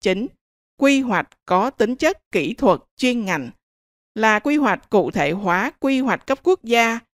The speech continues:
quy hoạch vùng, quy hoạch tỉnh, quy hoạch có tính chất kỹ thuật chuyên ngành bao gồm các quy hoạch được quy định tại phụ lục hai của luật này. Mười, tích hợp quy hoạch là phương pháp tiếp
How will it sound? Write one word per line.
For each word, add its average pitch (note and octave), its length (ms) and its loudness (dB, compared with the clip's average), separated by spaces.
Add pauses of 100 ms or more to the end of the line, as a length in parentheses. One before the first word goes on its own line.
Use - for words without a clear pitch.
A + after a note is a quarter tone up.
quy C4+ 140 2
hoạch B3+ 220 -2
vùng, E3+ 340 2
quy A#3 180 0
hoạch G#3 220 -4
tỉnh, C#3+ 280 0 (380)
quy C#4 160 0
hoạch C4+ 260 0
có G#3+ 100 -2
tính A3 200 -4
chất E4 300 -4
kỹ E3+ 180 -4
thuật A#3 260 2 (140)
chuyên C4 280 -2
ngành E3 300 -6
bao A#3+ 200 0
gồm E3 320 2
các C4 240 -6
quy B3+ 160 -2
hoạch G3 340 -4
được - 360 -4
quy C4 160 -2
định G3 200 0 (120)
tại C3+ 220 -4
phụ E3 200 -2
lục E3+ 220 -2
hai A3 320 -4
của E3 140 -2
luật F#3+ 180 -2
này. D3+ 280 -6 (640)
Mười, F#3+ 300 0 (420)
tích E4+ 160 0 (100)
hợp F#3+ 320 -2 (100)
quy A#3+ 220 0
hoạch F#3+ 260 -4 (500)
là G#3+ 260 0
phương C#4 220 -4
pháp D#4 320 -4
tiếp G4 140 2